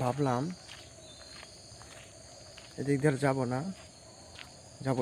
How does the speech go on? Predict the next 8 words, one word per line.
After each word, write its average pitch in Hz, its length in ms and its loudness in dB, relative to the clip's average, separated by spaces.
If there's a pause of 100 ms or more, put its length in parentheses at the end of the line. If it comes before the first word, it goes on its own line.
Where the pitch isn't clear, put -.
(120)
যশোডাঙ্গা 131 540 2
দিয়া। - 160 -8 (3000)
এমনি 185 180 8 (960)
জায়গাটা 160 300 4
খুব 151 180 2
সুন্দর 165 340 2
আর 117 120 4
কি, - 80 -2